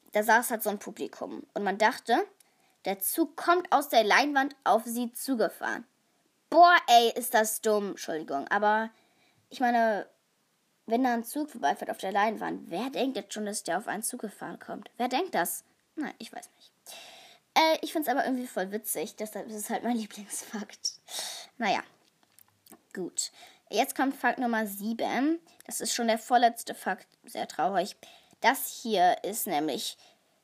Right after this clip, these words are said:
die Top Ten Liste mit den meistgeladenen Apps in Deutschland im Mai zweitausendeinundzwanzig.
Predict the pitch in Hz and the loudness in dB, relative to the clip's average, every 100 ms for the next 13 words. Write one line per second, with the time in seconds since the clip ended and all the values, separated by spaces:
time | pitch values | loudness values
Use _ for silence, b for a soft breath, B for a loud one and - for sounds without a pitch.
0 | - 208 240 180 - 240 208 214 - 233 | -12 -4 0 0 0 -2 -2 -4 0 4
1 | 226 233 110 156 - 175 175 196 269 - | 4 4 0 -6 -4 -4 -2 -2 -4 -4
2 | 208 180 214 185 - 135 - - - 226 | 0 2 0 -4 -2 -4 -4 -8 -2 0
3 | 180 180 - 165 - 196 208 180 170 - | 0 0 -2 -6 -6 -8 -8 -8 -10 -10
4 | - - - - 233 - - - 208 226 | -12 -12 -12 -12 -12 -12 -12 -10 -10 -10
5 | - - 294 277 - _ - | -12 -10 -12 -12 -14 _ -20